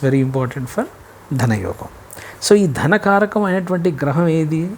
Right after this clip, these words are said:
బేసికల్గా జూపిటర్. So, గురువు అనేది ధనకారక గ్రహం అవుతుంది మనకు ఒక జాతకంలో. So, ఇప్పుడు the lords అంటే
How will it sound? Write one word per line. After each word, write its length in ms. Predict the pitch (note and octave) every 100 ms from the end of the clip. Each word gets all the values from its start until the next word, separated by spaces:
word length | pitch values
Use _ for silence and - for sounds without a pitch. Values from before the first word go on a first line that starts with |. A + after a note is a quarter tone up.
| - D3
బేసికల్గా 480 | C#3+ D3 D#3+ E3+
జూపిటర్. 380 | G3+ E3 B2 - - - - - -
So, 240 | - D3+
గురువు 240 | C#3+ G3+ G#3
అనేది 400 | F#3 G3 G#3 F#3 - - - -
ధనకారక 640 | D3 C#3 D3+ C#3 C3 B2 C#3
గ్రహం 540 | A#2+ B2 B2+ C3 D#3+
అవుతుంది 340 | C3 - B2
మనకు 220 | A2+ G#2 -
ఒక 100 | A2+
జాతకంలో. 640 | A2+ G#2 - - - - - - - - - - - - -
So, 280 | F#3+ D#3+ C#3+ - - - - - - - - - - - - - -
ఇప్పుడు 460 | F3+ G3 F#3+ F3 - - - - - - - - C#3+
the 140 | C3
lords 500 | C3 C#3 F3+ G3 -
అంటే 320 | C3+ F#3 A#3+